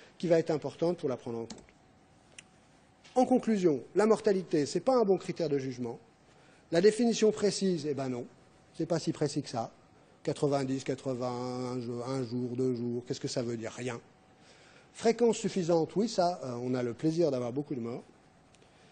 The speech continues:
Reproductibilité dans le temps, je vous ai montré que c'était ni vrai dans le temps, ni vrai dans l'espace. Hein, vous êtes dans un espace global, et finalement, euh, en plus, notre mortalité diminue au fur et à mesure du temps.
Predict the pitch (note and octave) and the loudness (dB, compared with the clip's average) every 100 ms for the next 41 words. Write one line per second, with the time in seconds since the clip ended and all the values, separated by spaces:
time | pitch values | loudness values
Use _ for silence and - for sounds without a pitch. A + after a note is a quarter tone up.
0 | - - F#3+ G3+ G#3+ G#3 G3+ F3+ E3 E3+ | -20 0 2 6 4 4 -2 -4 -2 -2
1 | C#3+ C3+ D#3 D3 D3+ D3 F3+ F#3 C#3+ C#3+ | -4 -12 -6 -2 -2 0 0 0 -2 -4
2 | C3+ D3 - - _ - - F3+ F3 A3 | -2 -4 -4 -16 _ -20 -12 2 6 6
3 | G#3+ G#3+ G3+ F3+ D3+ D#3 D#3+ G#3 C4+ A#3+ | 2 0 0 -4 -4 0 2 4 4 4
4 | A3+ G#3+ F#3 G3+ F#3+ F#3 A3 G#3+ G#3 G3+ | 2 0 0 0 2 2 2 2 2 0
5 | F#3+ E3+ G#3 - - _ - _ _ C3 | -2 -6 -8 -12 -20 _ -20 _ _ -10
6 | C#3+ B2+ A2+ A#2+ C3+ C3+ F#3+ G#3 G#3 G3+ | -8 -6 -8 -8 -4 2 4 4 4 4
7 | D#3 F3 E3 E3 F#3 - _ - _ - | 4 0 0 -4 -6 -14 _ -20 _ -14
8 | - C#3+ C#3 C#3+ C#3+ C#3+ - _ _ - | -6 -2 -2 -2 -4 -8 -20 _ _ -14
9 | B2+ - C3+ C3+ G#3 A#3+ B3+ - D3+ D#3 | -14 -6 -4 0 8 8 8 4 0 2
10 | C#3 - C#3 C3 C#3+ C3+ B2+ C3 C3+ A#2+ | -2 -2 -6 -2 -2 -2 -2 -2 -2 -6
11 | - A#2 A#2+ B2 A#2 A2+ C3+ | -8 -10 -10 -10 -12 -14 -16